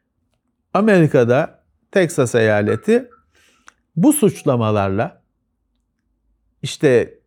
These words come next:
kullanıcıları takip ediyorlar, ne izlediklerini, ne yaptıklarını takip edip topluyorlar suçlamasıyla Amerika'da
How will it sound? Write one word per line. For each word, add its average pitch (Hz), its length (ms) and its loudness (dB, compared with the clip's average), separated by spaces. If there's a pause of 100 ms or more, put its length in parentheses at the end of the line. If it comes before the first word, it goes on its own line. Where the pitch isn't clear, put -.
(180)
kullanıcıları 165 800 0
takip 151 400 0
ediyorlar, 127 600 0 (540)
ne 160 160 0
izlediklerini, 123 920 -2
ne 139 40 -4
yaptıklarını 127 800 -4
takip 143 420 -2
edip 127 340 -4 (120)
topluyorlar 147 800 0 (460)
suçlamasıyla 147 1120 -2
Amerika'da 156 720 -2